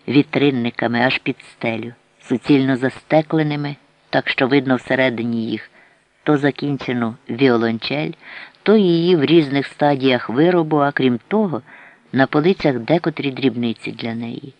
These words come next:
Також додався до збір матеріалів і складових частин для альта, і зовсім мало для скрипки, як побічної для фаху господаря. Зате красувалися кобзи в різній закінченості,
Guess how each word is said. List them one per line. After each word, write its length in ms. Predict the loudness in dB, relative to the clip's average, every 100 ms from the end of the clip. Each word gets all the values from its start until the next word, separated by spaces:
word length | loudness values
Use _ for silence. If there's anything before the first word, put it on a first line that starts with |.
| _ _ _ _ _ _ 0
Також 400 | 0 2 0 2
додався 580 | 2 4 2 0 -2 2
до 160 | 2
збір 380 | 0 0 0 0 -8 -20 _
матеріалів 800 | -2 0 2 2 4 4 4 2 -2
і 80 | -10
складових 520 | -2 -2 0 0 -2
частин 460 | -2 -6 -2 -4 -2
для 140 | 0
альта, 480 | 0 0 -4 -4 -4 -10 _ _ -8
і 80 | 0
зовсім 420 | 0 0 -2 -2
мало 400 | 0 -2 -2 -8 -12 _ -4
для 180 | -4
скрипки, 600 | -2 -2 0 -2 -4 -10 -10 -20 -20 _ _ _ _ _ 0
як 180 | 0
побічної 640 | 2 0 0 -2 -2 -4 -4
для 180 | -4 -6
фаху 320 | -4 -6 -6
господаря. 640 | -10 -12 -12 -10 -10 -14 -18 _ _ _ _ _ _ _ _ _ _ _
Зате 360 | 0 0 0 -2
красувалися 800 | -2 -4 -2 0 0 -2 -4 -8
кобзи 480 | 0 2 2 0 -2
в 60 | 0
різній 380 | 0 0 -2 -2
закінченості, 1000 | -2 -2 -4 -2 -4 -6 -8 -8 -8